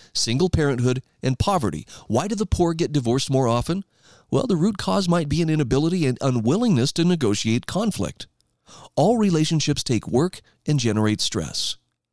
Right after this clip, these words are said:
Successful couples can take time to do the work because they manage their stress. Couples who divorce let stress and resentment build up.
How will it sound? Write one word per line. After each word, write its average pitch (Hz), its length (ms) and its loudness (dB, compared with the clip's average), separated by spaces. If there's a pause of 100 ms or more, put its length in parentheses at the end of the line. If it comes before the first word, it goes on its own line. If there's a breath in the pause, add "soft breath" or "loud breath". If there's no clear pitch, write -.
(320 soft breath)
Successful 110 540 -2
couples 123 320 -2
can 104 120 -4
take 113 220 -4
time 120 300 -2
to 120 60 -2
do 95 120 -2
the 90 100 -2
work 98 280 -2
because 151 300 -2
they 143 160 -2 (220 loud breath)
manage 175 380 -2
their 87 140 -4
stress. - 480 -6 (480 soft breath)
Couples 139 320 0
who 160 100 2
divorce 135 420 2
let 110 180 -2
stress 123 460 -2 (280 soft breath)
and 147 200 -2
resentment 131 560 -2 (540)
build 110 260 2
up. - 320 -6